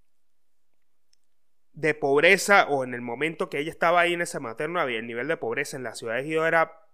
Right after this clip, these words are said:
bastante grande, y muchas mu-, mujeres de escasos recursos que no tenían la posibilidad de mantener a esa persona que iba a nacer, decidí-, o que ya tenían muchos hijos, decidían abortarlos en clínicas clandestinas,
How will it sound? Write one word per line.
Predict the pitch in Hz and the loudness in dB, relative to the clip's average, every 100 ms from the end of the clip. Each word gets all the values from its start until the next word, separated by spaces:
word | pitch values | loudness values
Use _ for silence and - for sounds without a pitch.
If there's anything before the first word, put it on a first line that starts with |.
| - _ | -20 _
bastante | - - 143 139 160 | -16 -12 -10 -6 -2
grande, | 156 180 135 123 123 - | 4 4 4 -2 -8 -8
y | 131 123 | -12 -12
muchas | 131 180 214 180 175 - - | -10 -6 -4 -6 -8 -20 -20
mu-, | - 135 120 117 107 - | -20 -20 -20 -20 -20 -20
mujeres | - 127 120 170 180 147 | -18 -14 -4 0 2 0
de | |
escasos | - - 151 - 151 | -6 -8 -8 -8 -12
recursos | 143 135 185 135 - 123 - - - - | -10 -2 -2 -2 -10 -16 -20 -20 -20 -14
que | - 143 | -8 -4
no | 147 | -4
tenían | 185 190 196 190 | -4 -2 2 4
la | 151 | 4
posibilidad | 120 - 113 110 127 156 165 | 2 -8 -10 -6 4 4 4
de | 156 | 0
mantener | 127 110 117 123 165 - | -4 -8 -8 -4 -4 -2
a | 127 | -6
esa | 139 165 | -6 -6
persona | - 110 - 165 160 | -6 -6 -4 -2 -4
que | - 120 | -6 -6
iba | 139 | -4
a | 151 | -2
nacer, | 151 - 147 - - - - | -4 -6 -8 -8 -18 -20 -10
decidí-, | 143 139 156 156 - | -6 -4 -2 -2 -2
o | 135 131 | -4 -8
que | - 120 | -8 -2
ya | 151 | -2
tenían | 170 175 175 170 | 0 -2 -2 -4
muchos | 175 180 165 | -6 -8 -8
hijos, | 180 131 135 | -8 -8 -10
decidían | - 160 196 202 220 220 170 | -6 -6 -6 -6 -4 -4 -4
abortarlos | 113 104 - - 196 139 151 - | -6 -8 -2 4 4 4 -4 -8
en | - 120 | -14 -14
clínicas | 170 202 202 190 143 | -12 -8 -8 -8 -10
clandestinas, | - 170 180 175 196 143 113 | -4 -4 -4 -10 -8 -10 -10